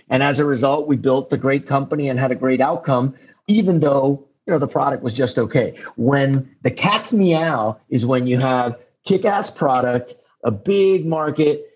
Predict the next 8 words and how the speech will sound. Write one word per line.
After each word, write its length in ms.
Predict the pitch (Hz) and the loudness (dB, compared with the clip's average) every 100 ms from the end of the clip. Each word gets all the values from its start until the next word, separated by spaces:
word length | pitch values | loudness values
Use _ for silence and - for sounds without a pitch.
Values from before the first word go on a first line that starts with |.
| _ _ | _ _
and 460 | 143 147 143 139 - - | 0 0 0 -2 -4 -2
then 420 | 117 147 143 139 | 0 2 2 -2
you 180 | 127 131 | 0 0
pair 380 | 104 139 143 147 | 0 0 0 2
that 320 | 127 117 - | 0 -2 -2
with 340 | 120 120 120 - | 0 2 0 -4
exceptional 680 | 120 - 151 131 - 135 117 | -8 -2 -2 0 -2 -2 -2
execution, 840 | 117 - 113 127 123 123 147 147 | -4 -4 -4 0 0 2 0 -2